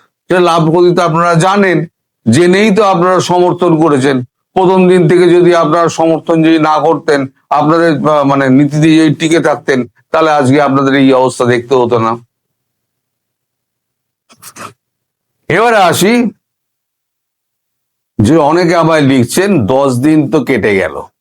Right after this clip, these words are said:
কিছু তো হলো না।" আচ্ছা, ভারত তো দশ দিন টাইম, উনি সাত দিন টাইম দিয়েছিল, ওয়াকারুজ্জামান দশ দিন টাইম চেয়েছিলেন, গতকালকে দশ দিন হয়ে গিয়েছে।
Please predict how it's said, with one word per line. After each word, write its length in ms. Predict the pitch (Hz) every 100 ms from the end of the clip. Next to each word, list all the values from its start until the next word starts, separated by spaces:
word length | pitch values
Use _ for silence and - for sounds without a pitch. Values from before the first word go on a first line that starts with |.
| _ _ _ _ _ _ _ _ _ _ _ _ _ _ -
কিছু 280 | 120 120 127
তো 140 | 139
হলো 320 | 117 156 170
না।" 300 | 165 160 170 - _ _ _ _ _ _ _ _ _ _ _ _ _
আচ্ছা, 240 | - 113 147
ভারত 640 | 120 - 107 147 175 175
তো 120 | 180
দশ 400 | 147 117 120 120
দিন 320 | 120 156 165 139
টাইম, 440 | 113 120 120 104 - - - - -
উনি 200 | 113 123
সাত 240 | - 117
দিন 340 | 104 123 147 131
টাইম 380 | 135 139 143
দিয়েছিল, 640 | 131 - - 151 160 170 190 226 - _ _ _ _ _ _ -
ওয়াকারুজ্জামান 840 | 120 131 143 143 131 160 165 151
দশ 240 | 110 117 117 110
দিন 240 | 143 131
টাইম 300 | 117 110 117
চেয়েছিলেন, 540 | 117 135 131 180 202 143
গতকালকে 580 | 110 117 107 113 127
দশ 340 | 156 110 101 95
দিন 180 | 113 104
হয়ে 300 | 95 87 80
গিয়েছে। 360 | 80 78 -